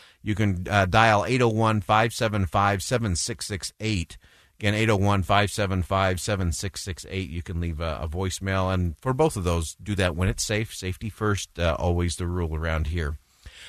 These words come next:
All right, I wanna shift gears a little bit now. Uh, we've been talking about a lot of the politics of it, a lot of the language of it, whether it's the Twitter battle with the president,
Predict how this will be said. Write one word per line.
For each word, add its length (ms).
All 80
right, 160
I 40
wanna 200
shift 260
gears 240
a 40
little 120
bit 160
now. 300
Uh, 300
we've 140
been 160
talking 560
about 580
a 80
lot 160
of 60
the 80
politics 580
of 140
it, 80
a 40
lot 180
of 40
the 80
language 500
of 160
it, 140
whether 320
it's 160
the 100
Twitter 360
battle 320
with 140
the 100
president, 720